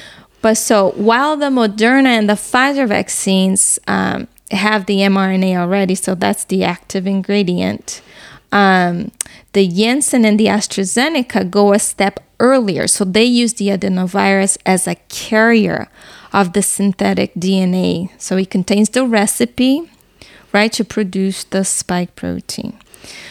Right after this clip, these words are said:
Uh, so this is what the companies did. So they took the adenovirus D N A, sequence and they edit it. So they removed the sequences in it that have the instructions to make more viruses,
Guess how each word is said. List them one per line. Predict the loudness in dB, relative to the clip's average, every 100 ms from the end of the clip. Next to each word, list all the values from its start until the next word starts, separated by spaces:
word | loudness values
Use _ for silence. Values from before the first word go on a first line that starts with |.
| -20 -20 -2
Uh, | 2 4 4
so | 2 2 2 2 0
this | 0 0 0
is | 0
what | 0
the | 0
companies | 0 0 2 2 0
did. | 0 -4 -4 -4
So | -2
they | 0 -2
took | 0 -2
the | 2
adenovirus | 2 4 2 4 4 4 2
D | 2 4
N | 4
A, | 2 -2 -8 _ -20 -20 -12 -10 -4
sequence | 0 0 2 0 2 2
and | 2
they | 2 -2
edit | -2 -2 -2 -4
it. | -6 -10 -14
So | -4 0
they | 2 2
removed | 2 2 4 4 2 0
the | -2
sequences | -2 -4 0 0 2 0
in | 2 2 4
it | 2 0 -8 -20 -12 -2
that |
have | 0 0
the | 0
instructions | 0 0 -4 -2 -2 -2
to | 2
make | 2 2 2
more | 2 2
viruses, | 2 2 2 0 0 0